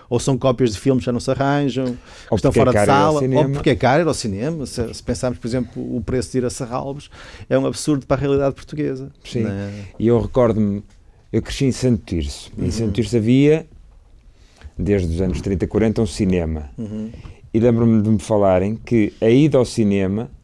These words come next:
Speaker 2: era um entretenimento popular, em
Speaker 1: Uhum.
Speaker 2: que as famílias compravam, eh, bilhetes mensais para o cinema.
Speaker 1: Uhum.
Speaker 2: Hoje em dia,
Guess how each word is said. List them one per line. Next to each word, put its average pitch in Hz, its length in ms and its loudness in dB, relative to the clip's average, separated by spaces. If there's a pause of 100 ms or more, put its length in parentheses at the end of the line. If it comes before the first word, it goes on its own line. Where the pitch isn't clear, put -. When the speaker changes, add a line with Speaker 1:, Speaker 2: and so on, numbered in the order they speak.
(800)
Speaker 2:
era 131 480 2 (680)
um 147 280 4
entretenimento 127 840 2
popular, 104 600 0 (400)
em 107 120 0
Speaker 1:
Uhum. 104 40 0
Speaker 2:
que 104 80 0
as 120 120 2
famílias 110 580 2
compravam, 104 880 0 (540)
eh, - 580 -6
bilhetes 117 600 2
mensais 123 580 2
para 107 160 -4
o - 20 0
cinema. 80 520 -2
Speaker 1:
Uhum. 214 100 -6 (1800)
Speaker 2:
Hoje 123 240 2
em 131 100 2
dia, 92 480 0